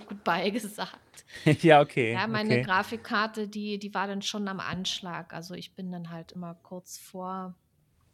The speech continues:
Speaker 1: vorm Anschlag. 'N bisschen Ressourcen lasse ich mir noch,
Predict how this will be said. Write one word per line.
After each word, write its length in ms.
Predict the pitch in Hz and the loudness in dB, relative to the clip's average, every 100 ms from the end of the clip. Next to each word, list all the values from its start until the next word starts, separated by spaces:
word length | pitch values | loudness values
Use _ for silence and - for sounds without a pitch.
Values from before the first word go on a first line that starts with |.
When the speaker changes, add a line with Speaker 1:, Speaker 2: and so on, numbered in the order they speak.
| _ | _
Speaker 1:
vorm 240 | - 220 220 | -2 0 2
Anschlag. 600 | 208 247 - 254 233 240 | 2 2 0 0 0 0
'N 80 | 220 | -4
bisschen 320 | 220 226 220 | -6 -6 -8
Ressourcen 520 | 208 208 214 208 208 | -8 -8 -8 -6 -4
lasse 260 | 214 233 247 | -2 -4 -6
ich 100 | 240 | -8
mir 140 | 226 | -6
noch, 300 | 214 208 214 | -4 -6 -8